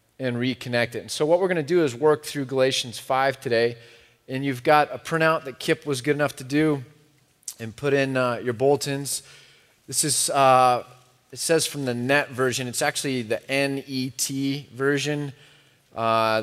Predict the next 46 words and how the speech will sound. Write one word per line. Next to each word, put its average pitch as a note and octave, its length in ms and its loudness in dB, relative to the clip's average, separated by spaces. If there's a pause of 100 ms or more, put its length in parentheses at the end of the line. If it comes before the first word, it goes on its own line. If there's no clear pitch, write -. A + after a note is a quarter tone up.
(140)
the A#2+ 60 -8
New C3+ 240 0
English C#3 800 -4
Translation, C3 920 -2
not B2 340 -6
the B2 100 -6
internet B2+ 260 -4
version, A#2+ 400 -4
not, A#2 260 -6 (920)
not A#2+ 340 0
Al A#2+ 180 2
Gore's A2 440 -2
Bible, F#2+ 440 -2 (440)
right? G2+ 260 -2 (180)
So G2 300 -4 (800)
this A#2 100 -8
is A2 60 -4
from C#3 160 -10
the B2 140 -4
N B2+ 100 -2
E C3 80 -2
T B2+ 200 -6
version. A2 400 -2 (380)
But - 120 -10
so F#3 80 6
if D3+ 100 2
you'll G#3+ 120 8
take G#3+ 260 4
that F3+ 120 8
out, E3+ 220 8
we're F3 80 4
gonna, F#3+ 160 6
uh, D3+ 540 6
read D#3+ 260 0
through F3+ 140 -6
some E3 260 0
of D#3+ 60 2
this D#3+ 220 6
and D3 80 -4
then D3 100 0
we'll C#3+ 100 0
kind C#3+ 220 -2
of B2 100 -4
dive C3+ 320 6
in. C3+ 220 0
But C3 200 4